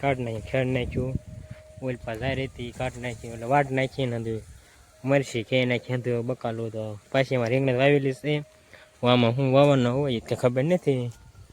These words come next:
પણ ઈ જ પછી તમને દેખાડ હવે અત્યારે. ગોપાલ મિત્રો ને બાપુની જો ગેમ વહી જશે, એટલે ગોપાલ એક વીડિયો રખાડો, એક કોમેડી વીડિયો બનાવ્યો. પછી મને ખબર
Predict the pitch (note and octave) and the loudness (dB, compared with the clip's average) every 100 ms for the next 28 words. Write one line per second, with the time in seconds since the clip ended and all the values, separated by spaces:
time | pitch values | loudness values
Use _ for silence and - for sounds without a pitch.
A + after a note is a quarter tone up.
0 | _ - _ _ - C3 A#2 A2+ - A#2 | _ -20 _ _ -14 -12 -12 -14 -12 -12
1 | A2+ A2+ A2+ D3 - C3+ B2 C3 B2 B2+ | -12 -12 -10 -8 -4 -4 -2 -2 -2 -4
2 | B2 B2+ - _ - - - D3+ D#3+ D#3 | -6 -10 -16 _ -20 -20 -6 -4 -4 -4
3 | D#3+ D3+ C#3+ C3+ B2 A2 B2+ C#3+ D3 C#3 | -6 -4 -4 -6 -10 -14 -6 -4 -4 -4
4 | C3 A#2+ C3 A#2+ A#2 - C3 C#3 C#3+ E3 | -6 -4 -4 -4 -8 -10 -6 -4 0 0
5 | E3 D#3 C#3+ C#3+ C#3+ - _ - _ _ | 0 -2 -2 -6 -6 -14 _ -20 _ _
6 | B2 B2+ B2 E3+ A#2+ F3 C#3+ C#3+ D#3 C#3 | -8 -6 -6 -8 -4 -2 0 0 0 0
7 | C3+ - C3+ C3 _ - _ D3+ D#3 F3 | -2 -2 -4 -6 _ -20 _ -2 0 2
8 | F3 E3 E3+ E3+ E3 F#3 G#3 F#3+ D3 D#3 | 2 0 0 0 0 0 2 0 0 -4
9 | C#3+ D3+ C#3 B2 - - C#3 D3 F3+ | -2 -2 -4 -8 -14 -10 -6 -4 -2